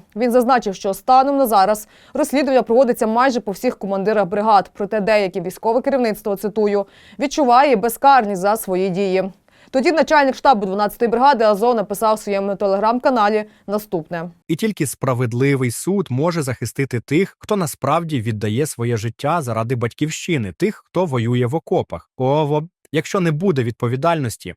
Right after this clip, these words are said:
Speaker 2: генералітет продовжить воювати людьми як пішаками, але ми не росіяни, ми не маємо права так робити. Те, що ми бачимо на передовій, виснаження, це результат попереднього керування бригадами як м'ясом. Це не повинно відбуватись знов.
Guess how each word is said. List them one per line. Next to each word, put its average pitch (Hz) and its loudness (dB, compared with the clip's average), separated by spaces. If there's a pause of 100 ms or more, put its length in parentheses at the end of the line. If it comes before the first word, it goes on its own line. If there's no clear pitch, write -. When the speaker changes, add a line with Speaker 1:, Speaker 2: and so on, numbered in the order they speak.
Speaker 2:
генералітет 170 0
продовжить 143 -2
воювати 127 -2
людьми 117 -2
як 156 -2
пішаками, 131 -4
але 135 -4
ми 175 0
не 170 -2
росіяни, 165 -4
ми 147 -2
не 160 0
маємо 151 -2
права 117 -2
так - -12
робити. 92 -8
Те, 202 -2
що 165 -4
ми 143 0
бачимо 123 -2
на 123 -2
передовій, 190 -2
виснаження, 113 -4
це 214 -2
результат 139 -2
попереднього 139 -4
керування 117 -2
бригадами 143 -2
як 139 -6
м'ясом. 113 -6
Це - -2
не 208 0
повинно 139 -2
відбуватись 117 -4
знов. 165 -4